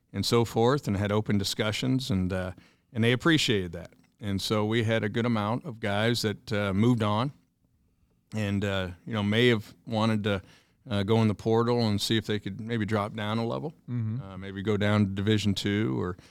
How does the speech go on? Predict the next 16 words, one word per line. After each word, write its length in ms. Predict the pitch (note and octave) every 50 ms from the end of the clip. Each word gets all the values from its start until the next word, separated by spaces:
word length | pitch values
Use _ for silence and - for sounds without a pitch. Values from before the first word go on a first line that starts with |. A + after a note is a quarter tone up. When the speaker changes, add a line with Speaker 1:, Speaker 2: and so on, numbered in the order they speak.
| _ _ _
Speaker 1:
Division 360 | _ G2+ G#2 G#2+ G#2+ G#2 G#2+ F#2+
three 360 | - - G#2 G#2 A2 A2+ A2
or 80 | F#2+
N 160 | F#2+ G2 G2+ G2+
I 200 | G2+ G#2 G#2 G#2+
A. 340 | G#2 G2 G2 G#2 A2 C3+ B2+ - _ _ _ _
But, 280 | G#2+ G2+ F#2 - - -
uh, 200 | G2+ F#2+ F#2+ F#2+ - - - _ _ _ _ _ _ C3+
uh, 120 | G#2 G2+
nonetheless, 540 | G#2+ A2+ C3 D3 C#3 B2+ B2 A#2+ B2 - -
very 200 | - A2+ A#2+ C3
positive. 600 | - A#2+ A2+ A2 G#2+ A2 G#2 A2 A2 A#2 A#2 - - - -
And 140 | A2+ A#2
then 200 | B2+ B2+ A#2+ G#2 - _ _ _ _ _ _ _ _ _ _ _
in 120 | D3 D3 D3
return, 500 | C#3 C3 - - F#3+ G3 F3 E3 D#3+ A#2+